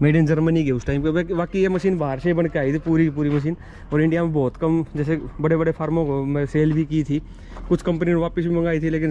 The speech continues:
जमींदारों ने दी नहीं। और एक देखो इसमें ये जो अपना जो बीच में अपना जो ये ड्रम घूमेगा, जो फसल को इकट्ठी करके एक सेंटर में लेके जाएगा और अंदर चढ़ाने के लिए, रील में चढ़ाने के, उसमें भी ये स्लिप क्लच दे रखी है। इसके जो स्प्रिंग है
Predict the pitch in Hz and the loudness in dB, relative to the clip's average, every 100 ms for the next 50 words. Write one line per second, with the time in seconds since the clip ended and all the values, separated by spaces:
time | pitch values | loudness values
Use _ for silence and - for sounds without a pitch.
0 | 143 151 156 151 151 143 123 139 127 110 | 0 0 0 0 0 0 0 0 0 -2
1 | - - - - - 156 160 151 170 185 | -8 -14 -14 -12 -2 -2 0 -4 0 2
2 | 175 185 185 180 180 170 175 170 180 170 | 2 2 2 2 0 -2 -2 0 0 2
3 | 185 175 180 175 160 170 160 165 165 165 | 0 2 0 0 -2 -2 0 2 2 0
4 | 147 147 143 170 160 131 123 117 156 - | -4 -8 -2 0 2 0 -2 -2 -2 -4
5 | - - - 143 160 160 147 160 151 160 | -6 -8 -2 0 2 2 2 2 0 0
6 | 175 151 143 160 151 156 139 151 147 143 | 0 0 0 0 0 -2 0 0 2 0
7 | 139 143 147 156 151 135 147 139 120 127 | 0 -2 0 0 0 0 -2 -2 -2 -2
8 | 135 139 139 135 135 120 139 - - - | 0 0 -2 -2 -2 -4 -6 -10 -12 -10
9 | - 175 175 175 175 170 160 165 160 - | 0 0 2 2 2 0 -2 -2 -2 0
10 | 156 139 143 135 - 143 143 165 165 156 | -2 0 0 0 -2 -6 -4 -2 -2 -2
11 | 156 170 160 147 | -2 0 2 0